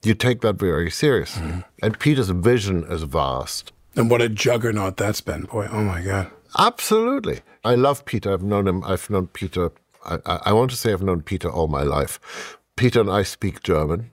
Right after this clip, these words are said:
Speaker 1: He speaks better German than I do. You know, we come from that working title camp.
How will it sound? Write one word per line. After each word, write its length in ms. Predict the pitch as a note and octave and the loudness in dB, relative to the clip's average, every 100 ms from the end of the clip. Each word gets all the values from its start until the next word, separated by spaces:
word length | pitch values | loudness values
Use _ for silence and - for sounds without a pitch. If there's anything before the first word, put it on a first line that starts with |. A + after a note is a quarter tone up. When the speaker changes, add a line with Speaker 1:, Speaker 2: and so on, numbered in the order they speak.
| _ G#2+ | _ -6
Speaker 1:
He 60 | |
speaks 260 | - G2 - | -4 -4 -2
better 300 | F#2+ E2 D#2+ | 0 0 0
German 380 | - C#2+ C2+ C2+ | 2 0 0 -4
than 180 | C2+ | -4
I 160 | A#1 B1 | -4 -6
do. 200 | D#2 F#2 - _ - | -6 -10 -12 _ 4
You 80 | |
know, 100 | A#2+ | 6
we 140 | A2 A#2+ | 6 2
come 300 | - C3 B2 | 2 0 2
from 260 | - G2+ | 0 2
that 160 | F#2 D#2 | 2 2
working 360 | E2+ D#2+ - D2 | 0 -2 -6 -10
title 400 | - C#2 - - | -10 -10 -12 -16
camp. 400 | - - - - | -16 -16 -18 -20